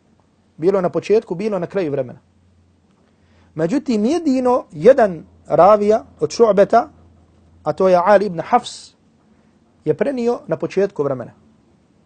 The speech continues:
Pa su učenjaci sada raspravljali da li će se prihvatiti ovo njegovo prenošenje. Hoćemo li reći da je ovo vjerodostojno ili nećemo reći da je vjerodostojno? Veliki broj učenjaka rekao da je vjerodostojno, nema zapreke. Znači, zato što je on, znači, kao ravija u osnovi povjerljiv. Znači, pre-,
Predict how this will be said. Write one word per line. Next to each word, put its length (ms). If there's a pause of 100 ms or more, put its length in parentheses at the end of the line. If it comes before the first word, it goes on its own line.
(640)
Pa 100
su 100
učenjaci 440
sada 260
raspravljali 480
da 100
li 100
će 120
se 120
prihvatiti 720
ovo 200
njegovo 300
prenošenje. 560 (840)
Hoćemo 300
li 80
reći 220
da 60
je 40
ovo 160
vjerodostojno 640
ili 140
nećemo 220
reći 180
da 60
je 40
vjerodostojno? 460
Veliki 180
broj 140
učenjaka 340
rekao 220
da 60
je 60
vjerodostojno, 480
nema 160
zapreke. 400 (920)
Znači, 200
zato 300
što 140
je 60
on, 160 (160)
znači, 260
kao 200
ravija 280
u 40
osnovi 240
povjerljiv. 420 (1200)
Znači, 240
pre-, 200